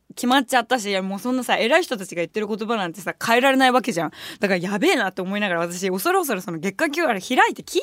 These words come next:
たのよ。で、それがライブの遠征中で、もう結構シビアだよ、ライブの前って。だってさ、ボーカリストなの、一応私マイクパフォーマーつってガチャリックスピンでさ、歌ってんだけどさ、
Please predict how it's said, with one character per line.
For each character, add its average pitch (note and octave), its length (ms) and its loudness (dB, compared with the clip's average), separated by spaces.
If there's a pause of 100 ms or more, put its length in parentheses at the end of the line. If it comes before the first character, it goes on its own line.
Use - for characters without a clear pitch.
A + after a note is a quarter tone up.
た D5 140 6
の A#3+ 80 2
よ。 F3 100 -4 (460)
で、 G#3+ 80 -4
そ F4+ 120 2
れ A#4 120 8
が F#4 120 6
ラ C4+ 200 6
イ G4+ 80 2
ブ F#4+ 100 0
の F#4 140 2
遠 E4+ 240 4
征 F4 320 2
中 D#4 360 0
で、 D4+ 280 2 (260)
も A3 220 -2
う F3+ 80 -4
結 - 180 0 (140)
構 D#4+ 160 4
シ - 160 0
ビ B4+ 60 4 (180)
ア - 20 4
だ F#3+ 80 0
よ、 F3 140 -4
ラ A3 140 4
イ A#3 40 2
ブ A3 100 0
の A3 120 0
前 A3 220 0
っ - 20 -8
て。 - 280 -12 (440)
だ C4 80 -2
っ - 20 -4
て G#3 100 -10
さ、 F#3 280 0 (380)
ボ D#4 180 8
ー - 60 2
カ C#5+ 100 4
リ C#5 100 6
ス - 80 -4
ト C4+ 80 0
な G3+ 80 0
の、 F3 80 -4
一 F3 200 -4
応 F#3+ 40 -2
私 G3 240 -4
マ G#3 100 0
イ A3 60 0
ク G3+ 80 -10
パ A3+ 80 -4
フ A#3+ 60 0
ォ A#3+ 40 0
ー - 20 0
マ G#3 120 2
ー - 20 -2
つ - 60 -10
っ - 20 -12
て F3+ 80 -2
ガ F3 100 0
チ A3 80 2
ャ - 20 4
リ G#3+ 100 2
ッ - 40 -16
ク A3+ 100 2
ス - 100 -4
ピ A#3+ 120 2
ン - 20 2
で E3+ 80 0
さ、 F#3 160 2
歌 F3 200 2
っ A3 80 0
て E4 100 0
ん D4+ 60 4
だ G3 100 0
け D#3+ 80 -6
ど E3 80 -6
さ、 F3+ 260 2